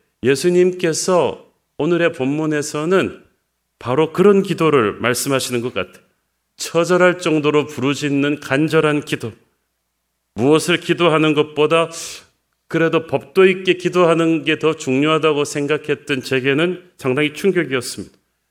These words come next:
주기도문만 하더라도 예수님께서 기도에는 어떤 정갈한 법도가 있다고 가르쳐 주신 것 같은데, 지금의, 또 저는 그런 원칙적으로는 그게 옳다고 믿습니다마는,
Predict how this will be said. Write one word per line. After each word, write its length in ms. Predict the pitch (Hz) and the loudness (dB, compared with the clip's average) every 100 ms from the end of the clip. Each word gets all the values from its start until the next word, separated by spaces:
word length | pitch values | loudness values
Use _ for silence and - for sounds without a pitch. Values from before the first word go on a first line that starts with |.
| _ - | _ -10
주기도문만 720 | 131 147 156 160 160 156 156 | -4 -2 0 0 0 0 0
하더라도 640 | 147 147 151 151 143 156 | -2 0 2 0 0 -2
예수님께서 880 | 120 123 156 156 156 156 151 160 160 160 _ _ | -2 -2 -4 -4 -2 -4 0 0 0 -6 _ _
기도에는 520 | 151 156 160 156 151 | -4 -2 0 0 0
어떤 380 | 143 147 160 147 | -2 -2 -2 -2
정갈한 560 | 123 127 143 160 156 131 | -2 0 2 2 0 0
법도가 460 | 123 - 175 160 | -4 -2 0 0
있다고 600 | 143 - 143 127 113 - - _ _ _ | 0 0 0 2 0 0 -12 _ _ _
가르쳐 600 | - 120 127 - 143 104 | -4 -2 -2 -2 0 0
주신 280 | - 120 147 | -4 -4 -2
것 120 | 131 | -2
같은데, 640 | - 113 - 123 107 110 87 - _ _ _ _ _ _ _ _ | -2 -2 -2 -4 -2 -4 -6 -12 _ _ _ _ _ _ _ _
지금의, 600 | - 143 151 170 170 143 - - - - - _ | -8 -4 0 2 2 0 -4 -18 -20 -20 -20 _
또 120 | 151 | -2
저는 540 | 143 160 175 170 76 | 0 0 0 0 -4
그런 240 | - 170 165 | -4 -2 0
원칙적으로는 840 | 113 160 180 185 - 170 170 165 | 0 0 -2 -4 0 0 2 0
그게 140 | 135 | 0
옳다고 400 | 147 156 156 165 | 2 2 2 0
믿습니다마는, 1040 | 143 120 - 143 143 135 135 135 160 139 82 | 2 0 0 -2 0 0 0 2 2 0 -4